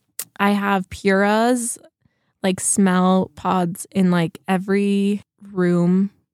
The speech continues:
or so in the house. Oh, when we moved into this house, I ripped out all the carpet on the main floor. We didn't, there wasn't carpet in, like, the main area, but there was, like, a,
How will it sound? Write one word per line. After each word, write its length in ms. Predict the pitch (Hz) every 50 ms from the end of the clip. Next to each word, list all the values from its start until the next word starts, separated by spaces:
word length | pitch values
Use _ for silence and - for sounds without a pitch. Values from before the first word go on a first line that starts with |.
| _ -
or 100 | 196 196
so 540 | - - 185 180 175 170 170 175 196 208 - _ - _ _ _ _ _ _
in 140 | - 208 196
the 80 | 214 220
house. 680 | 214 190 175 170 - - - 226 254 - - - - - _ _ _ _ _ _ -
Oh, 140 | 214 214 208
when 220 | 208 208 208 214
we 120 | 214 214
moved 460 | 214 208 214 226 247 262 277 262 247 -
into 320 | - 220 220 220 214 226
this 240 | 202 196 196 196 -
house, 600 | - 180 175 165 160 160 175 190 - - - - - - _ _ -
I 220 | 185 185 185 185
ripped 360 | 185 175 190 202 202 - - 202
out 260 | 185 185 185 - - _
all 160 | 180 175 185
the 140 | 190 214 214
carpet 560 | - - - 190 190 185 - 202 190 190 -
on 180 | - 185 180 180
the 60 | 180
main 320 | 175 170 170 180 208 220
floor. 560 | - - 214 196 190 185 185 180 185 190 202 - _ _ _ _
We 140 | - 226 254
didn't, 220 | 247 302 320 - -
there 100 | 277 294
wasn't 220 | 294 359 - -
carpet 260 | - 269 254 247 240
in, 80 | - 220
like, 160 | 214 196 196
the 100 | - 190
main 420 | 180 170 170 170 170 175 180 185 -
area, 360 | - 190 202 202 202 208 214
but 120 | 202 -
there 80 | 202 233
was, 120 | 220 190
like, 140 | - 180 180
a, 340 | 185 180 180 175 175 170